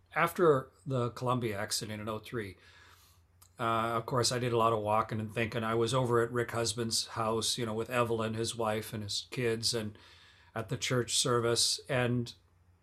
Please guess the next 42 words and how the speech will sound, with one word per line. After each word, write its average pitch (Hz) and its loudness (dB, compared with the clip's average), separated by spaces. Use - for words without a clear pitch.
um, 117 0
and 147 2
I 156 4
was 165 0
thinking, 175 2
you 131 -6
know, 113 0
what, 160 4
trying 202 2
to 196 2
picture 156 2
what 135 0
the 143 4
right 127 2
thing 127 -4
to 117 -6
do 135 0
next 127 -2
is. - -6
And 165 4
I 165 4
just 208 4
flopped 185 4
it 147 0
around 139 2
in 113 -2
my 107 -4
head, 101 -4
'cause 139 -4
I'd 165 4
already 139 4
flown 113 -2
in 104 -6
space 104 -4
twice. 98 -4
I - -4
thought, 156 0
"So 208 4
if 208 2
my 208 4
ship, - 0
sh-, - -6